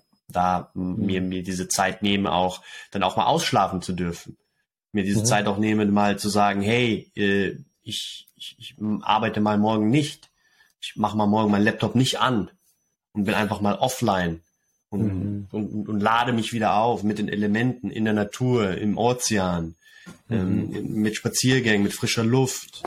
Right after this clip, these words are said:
Speaker 1: ne, mit Bewegung. Und das ist, das ist sehr, sehr wichtig, diese Zeit mir die zu geben, weil ich hab die verdient, diese Zeit.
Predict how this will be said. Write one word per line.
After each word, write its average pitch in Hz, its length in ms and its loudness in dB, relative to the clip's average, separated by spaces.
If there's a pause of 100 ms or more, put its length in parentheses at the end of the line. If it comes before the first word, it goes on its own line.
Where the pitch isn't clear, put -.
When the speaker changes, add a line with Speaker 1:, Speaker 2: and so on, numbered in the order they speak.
(720)
Speaker 1:
ne, 107 300 -2 (320)
mit 104 200 -4
Bewegung. 107 680 2 (960)
Und 98 160 -4
das 110 160 0
ist, - 420 -2 (140)
das 107 240 -2
ist - 340 -4
sehr, 98 300 -16
sehr 110 200 -2
wichtig, - 540 -10 (400)
diese 90 240 -16
Zeit 95 540 -4
mir 101 420 2 (640)
die 113 220 -4
zu - 260 -4
geben, 113 400 0
weil 95 180 2
ich - 240 -8
hab - 320 -4
die 127 120 0
verdient, 127 560 0
diese 85 220 -6
Zeit. - 340 -8